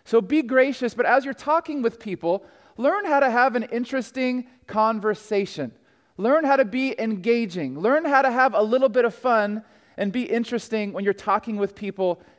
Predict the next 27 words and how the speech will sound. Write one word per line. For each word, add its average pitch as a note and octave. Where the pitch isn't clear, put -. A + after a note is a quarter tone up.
um, E3
in F#3
the F3
world. D#3+
Be F#3+
gracious G#3
and F3+
have G3
some G3+
salt F3
in D#3+
how D#3+
you D3+
talk. C3+
Now, G3+
I G#3
want C#4
to F4
speak C#4
for C4+
a -
moment A3+
about G3
this G3+
need A3+
for G#3
wisdom. D3+